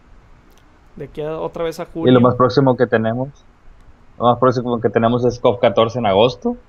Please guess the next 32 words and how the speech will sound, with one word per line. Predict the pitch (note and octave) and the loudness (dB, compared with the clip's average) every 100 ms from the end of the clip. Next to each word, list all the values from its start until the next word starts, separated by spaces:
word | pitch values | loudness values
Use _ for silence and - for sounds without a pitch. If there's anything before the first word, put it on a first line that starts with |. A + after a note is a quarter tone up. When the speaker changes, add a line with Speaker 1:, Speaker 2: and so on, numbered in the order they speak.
| - - | -20 -18
Speaker 1:
cof | C#3+ | -16
catorce | - D3+ D3 D#3 | -14 -12 -12 -12
en | |
Speaker 2:
Y | C#3 | -6
a | C#3+ E3+ | 0 2
ver | F#3 G#3 | 2 -2
qué | |
Speaker 1:
agosto. | A3 A3 | -4 -4
Speaker 2:
tal. | - - - - | -8 -10 -20 -18
Speaker 1:
Luego | C#3+ C#3 D3 D#3 | -10 -6 -4 -4
el | D3 - - | -6 -14 -8
Tekken | E3+ D#3+ F#3+ F3+ | -8 -8 -12 -10
y | E3+ | -10
el | D3+ C#3 C3+ C3+ C3+ | -10 -12 -14 -14 -8
Injustice. | D#3 F3+ - G#3+ G#3 - - - - - - - - _ | -6 -6 -8 -10 -10 -12 -20 -20 -20 -20 -20 -20 -20 _
Speaker 2:
Tekken, | G2 F#2 A2 | -10 -6 -4
el | G#2+ G2+ | -2 -2
Injustice, | F#2 G2+ G#2+ - C3 C3 - | 0 0 -2 0 -2 -2 2
que | C3 | 4
hasta | B2 B2+ | 6 6
el, | B2 B2 A#2+ A#2 A2 - | 6 6 4 2 -2 -6
chequé | - B2 C#3 D3+ | 0 2 4 4
la | F3+ E3+ D3+ - | 6 6 4 2
Play | D3 D#3+ | 2 2
Store | - F#3 B2 | 0 0 0
y | G#2 | 0
ya | G#2+ G2 | 0 0
estaba | - A#2 | 2 2
la | A#2 A2+ | 4 2
preventa | A2+ G#2 G2+ A2 | -2 -4 -4 -4
en | A2 G#2 | -4 -6
digital | G2+ G2+ G2 F#2 | -16 -14 -10 -10